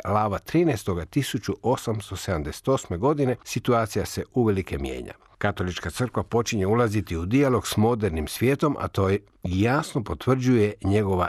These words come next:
znamenita enciklika Rerum Novarum iz tisuću osamsto devedeset prve godine, koja se naziva i Magna Carta katoličke socijalne misli.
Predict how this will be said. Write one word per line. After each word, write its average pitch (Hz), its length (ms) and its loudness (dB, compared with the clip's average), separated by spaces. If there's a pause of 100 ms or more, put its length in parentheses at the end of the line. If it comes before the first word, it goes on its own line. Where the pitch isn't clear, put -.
znamenita 110 600 0
enciklika 117 640 0
Rerum 104 640 2
Novarum 98 580 0
iz - 180 -2
tisuću - 580 -2 (380)
osamsto 117 640 -2
devedeset 78 580 -4 (160)
prve 82 280 -4
godine, 143 360 2 (380)
koja 160 200 2
se - 140 -2
naziva 104 500 2
i 131 200 2
Magna 101 420 0 (100)
Carta 104 320 -2
katoličke 85 600 -4
socijalne 76 580 -6
misli. 69 340 -10